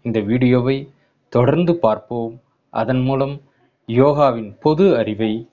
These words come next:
வளர்த்து கொள்வோம். இப்போது இந்த வார கேள்விகள் என்னவென்று பார்ப்போமா? கேள்வி ஒன்று. சாதாரணமாக சமணமிட்டு அமரும்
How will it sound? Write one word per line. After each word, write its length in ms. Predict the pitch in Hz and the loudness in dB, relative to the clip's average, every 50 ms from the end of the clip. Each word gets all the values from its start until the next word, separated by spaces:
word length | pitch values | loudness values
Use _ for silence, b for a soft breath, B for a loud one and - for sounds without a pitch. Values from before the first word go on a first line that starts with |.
| _ _ - - | _ _ -20 -6
வளர்த்து 360 | 104 107 107 117 117 - - | -4 0 0 0 0 0 -6
கொள்வோம். 560 | 131 - - 110 95 87 90 92 92 87 - - _ _ _ _ _ _ _ _ _ _ _ _ _ _ _ _ _ _ _ _ _ _ _ _ _ _ _ _ | -8 -4 -4 -4 -4 -4 -6 -8 -8 -8 -12 -18 _ _ _ _ _ _ _ _ _ _ _ _ _ _ _ _ _ _ _ _ _ _ _ _ _ _ _ _
இப்போது 640 | - 139 117 - - 131 113 110 147 143 113 - - _ _ _ _ _ _ _ _ _ _ | -4 -2 -2 0 0 0 2 2 2 0 0 -4 -8 _ _ _ _ _ _ _ _ _ _
இந்த 300 | - 131 151 165 160 175 | -2 2 2 4 4 4
வார 540 | 160 165 160 160 160 156 156 156 160 160 - _ _ _ _ _ _ | 4 2 2 2 2 0 -4 -6 -8 -12 -20 _ _ _ _ _ _
கேள்விகள் 500 | - - 135 135 139 135 139 127 131 123 | -2 0 0 0 0 -4 -6 -4 -4 -4
என்னவென்று 480 | 117 110 117 120 117 120 117 120 123 | -4 -2 -4 -4 -4 -4 -6 -6 -8
பார்ப்போமா? 840 | 117 - 127 127 131 - - 151 156 160 160 147 107 90 90 - - - - - - - - - _ _ _ _ _ _ _ 320 311 _ _ _ _ _ _ _ _ _ _ _ _ _ _ _ _ _ _ | -2 0 0 0 0 -2 -4 -4 -2 -2 -2 -2 -4 -4 -8 -14 -18 -20 -20 -20 -20 -20 -20 -20 _ _ _ _ _ _ _ _ _ _ _ _ _ _ _ _ _ _ _ _ _ _ _ _ _ _ _
கேள்வி 440 | _ - 160 160 160 156 151 160 151 113 | _ -2 0 0 0 0 -4 -8 -8 -6
ஒன்று. 520 | 113 120 120 110 107 98 85 85 85 - _ _ _ _ _ _ _ _ _ _ _ _ _ _ _ _ _ _ _ | -6 -4 -4 -4 -6 -8 -10 -14 -18 -20 _ _ _ _ _ _ _ _ _ _ _ _ _ _ _ _ _ _ _
சாதாரணமாக 1200 | _ _ - - 151 160 165 185 180 180 170 175 170 170 170 170 175 170 185 175 113 117 147 185 - _ _ _ _ _ - | _ _ -2 0 0 2 2 2 0 0 0 -2 -2 -2 -2 -2 -2 -2 -2 -2 -2 -2 -4 -8 -12 _ _ _ _ _ -2
சமணமிட்டு 640 | 151 147 160 175 180 185 180 175 175 170 - 180 170 | 0 2 2 2 2 2 2 0 -2 -2 2 2 2
அமரும் 440 | 147 131 127 127 139 139 143 147 | 2 2 0 -2 -4 -4 -6 -12